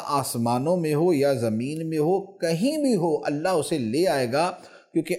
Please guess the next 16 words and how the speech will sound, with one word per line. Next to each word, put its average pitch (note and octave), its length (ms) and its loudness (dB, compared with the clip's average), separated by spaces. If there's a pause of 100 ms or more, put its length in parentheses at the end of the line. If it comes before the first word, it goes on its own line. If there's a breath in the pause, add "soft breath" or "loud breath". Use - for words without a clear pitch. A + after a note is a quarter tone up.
اللہ D#3 320 0
تعالیٰ C#3+ 340 0 (120)
ہر G3 280 2
باریکی C3+ 760 0
کا D#3 140 0
جاننے A#2+ 500 -2
والا A2+ 520 -2
ہے، E3 100 0
ہر D3+ 220 -2
شے A#2+ 220 -2
سے A#2+ 140 -6
خبردار D#2 500 -4
ہے۔ - 160 -20 (1700)
یہ A3+ 80 2
وہ C#4 140 2
concept، D#3 800 -4